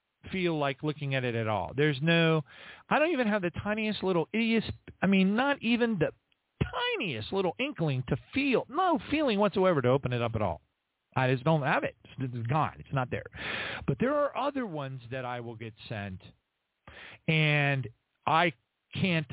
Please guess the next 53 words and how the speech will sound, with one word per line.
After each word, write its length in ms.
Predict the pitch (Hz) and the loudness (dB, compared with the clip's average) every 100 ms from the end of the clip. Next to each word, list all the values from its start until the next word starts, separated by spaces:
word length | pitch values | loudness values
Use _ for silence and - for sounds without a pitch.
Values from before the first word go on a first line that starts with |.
| 131 | -4
not 420 | 135 160 214 90 - - - _ - | 2 2 2 -2 -12 -16 -18 _ -4
listen 380 | 131 127 120 117 | -4 -4 -6 -6
to 60 | |
them. 240 | 98 80 - _ _ _ _ _ _ _ _ _ _ _ _ _ _ _ _ - | -8 -10 -14 _ _ _ _ _ _ _ _ _ _ _ _ _ _ _ _ 0
Now, 220 | 160 165 | 4 4
is 60 | 156 | 4
that 140 | 202 - | 2 0
the 80 | |
Holy 240 | 175 196 185 | 0 0 -2
Spirit 260 | - 190 185 _ _ _ _ _ - | -2 -2 -2 _ _ _ _ _ -6
taking 220 | 196 180 | -4 -2
me, 140 | 165 - | -2 -2
taking 320 | 190 160 160 | -4 -2 -2
me 200 | 165 156 | 2 4
over 400 | 170 180 220 170 | 2 2 2 2
and, 240 | 123 113 - | 0 -4 -8
you 160 | - 147 | -8 -4
know, 360 | 131 117 110 95 | 0 0 -2 -4
and 340 | 117 113 110 | -6 -6 0
causing 320 | 151 165 175 | 2 2 4
all 100 | 180 | 4
this 160 | 180 151 | 2 0
emotion? 360 | 160 180 - | 2 0 0
What 160 | 131 220 | 0 0
is 100 | 302 147 | 0 -2
that? 200 | 76 - _ - - - - | -8 -10 _ -18 -14 -12 -6
Is 80 | 113 | 0
that 140 | 160 | 0
a 20 | |
word 220 | 165 185 175 | 2 2 2
of 60 | |
wisdom? 280 | 180 202 196 | 2 2 0
Is 60 | 139 | 0
that 140 | 165 | 0
a 40 | |
word 140 | 160 170 | 0 0
of 80 | 151 | 0
knowledge? 300 | 170 208 160 | 0 0 0
What 120 | 202 | 0
is 140 | 262 160 | 0 0
that? 180 | 110 - | -2 0
I 100 | 151 | 2
don't 120 | 240 | 4
know 80 | 294 | 4
what 140 | 311 | 4
it 80 | 330 | 2
is. 240 | 339 311 - _ - - - - | -2 -4 -8 _ -20 -20 -14 -2
All 220 | 175 220 | 0 2
I 160 | 247 240 | 0 -2
know 240 | 202 190 | -2 -2
is 140 | 190 139 | -4 -2
that 240 | 151 143 _ _ _ - - | -2 -4 _ _ _ -18 -6
some 260 | 170 214 | -2 0